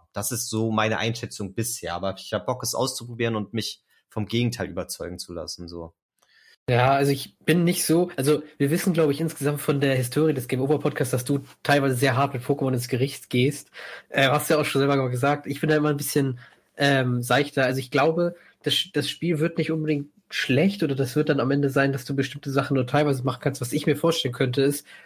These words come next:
Speaker 2: dass die Open-World-Areale, also ich mach grad Anführungszeichen, einfach sehr klein werden.
Speaker 1: Ja,
Speaker 2: Das
Speaker 1: das
Speaker 2: könnte
Speaker 1: kann
Speaker 2: ich mir
Speaker 1: sein.
Speaker 2: vorstellen. Ähm, also, dass im Endeffekt das alles schon ganz geil funktioniert, auch so diese,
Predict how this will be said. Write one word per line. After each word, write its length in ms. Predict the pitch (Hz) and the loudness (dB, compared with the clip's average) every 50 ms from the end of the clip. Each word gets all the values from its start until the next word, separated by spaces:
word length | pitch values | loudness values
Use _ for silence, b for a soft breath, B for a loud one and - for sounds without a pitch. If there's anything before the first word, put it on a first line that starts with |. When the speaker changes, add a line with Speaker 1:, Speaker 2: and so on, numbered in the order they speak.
| B B B | B B B
Speaker 2:
dass 200 | 151 131 - - | 0 0 2 2
die 300 | 147 139 131 120 - - _ | 2 2 2 0 -4 -8 _
Open-World-Areale, 1400 | - 143 156 156 151 143 131 123 131 135 151 165 165 165 - 127 127 123 123 120 113 113 113 120 127 143 156 - - | 2 2 2 2 0 -4 -2 2 2 4 4 4 2 2 0 0 0 2 2 2 2 2 2 2 2 0 0 0 -2
also 120 | 123 120 | -2 -2
ich 80 | 117 120 | 0 -2
mach 120 | 123 120 | -4 -4
grad 120 | - - | -4 -4
Anführungszeichen, 640 | - 127 - - 127 120 120 - 139 127 123 135 123 B B B | -4 -4 -2 0 -2 0 0 0 0 0 0 -2 -6 B B B
einfach 240 | - 127 120 131 113 | -4 -2 0 0 0
sehr 160 | - 123 117 | 2 0 0
klein 320 | 117 - 123 120 120 120 | 0 0 0 2 2 2
werden. 400 | 120 113 117 113 120 120 120 120 - _ _ _ _ _ _ _ _ _ _ _ _ _ _ _ _ | 2 2 0 0 -4 -6 -8 -10 -14 _ _ _ _ _ _ _ _ _ _ _ _ _ _ _ _
Speaker 1:
Ja, 100 | 104 101 | -2 0
Speaker 2:
Das 120 | 104 131 - | 2 2 2
Speaker 1:
das 80 | - | 2
Speaker 2:
könnte 180 | - 147 127 135 | 0 0 0 2
Speaker 1:
kann 0 | |
Speaker 2:
ich 40 | 110 | 0
mir 120 | 135 127 | 0 -2
Speaker 1:
sein. 80 | 120 - | 0 0
Speaker 2:
vorstellen. 520 | 123 123 120 - - 120 117 117 127 - B B B B B B | 0 0 0 0 0 0 0 0 0 -4 B B B B B B
Ähm, 440 | - 127 127 123 120 120 120 117 113 - | 0 2 4 4 4 2 0 0 0 0
also, 140 | 127 123 | 0 2
dass 220 | 123 139 131 123 - | 2 0 0 0 0
im 120 | 131 131 | 0 2
Endeffekt 380 | 135 139 147 143 - 147 127 - | 2 2 2 2 0 0 -2 0
das 120 | - - | -2 0
alles 180 | 131 135 143 139 | 2 2 2 2
schon 140 | - 156 139 | 2 2 2
ganz 180 | 143 131 127 | 0 -2 0
geil 180 | - 135 131 131 | 0 0 0 0
funktioniert, 640 | - - 131 123 - - 135 135 143 151 160 160 - | -2 -6 -8 -8 -6 -4 0 2 4 4 4 4 2
auch 120 | 131 123 | -2 -2
so 180 | - - 135 135 | 0 -2 -2 -2
diese, 360 | 127 123 127 131 127 123 | -2 0 0 2 2 2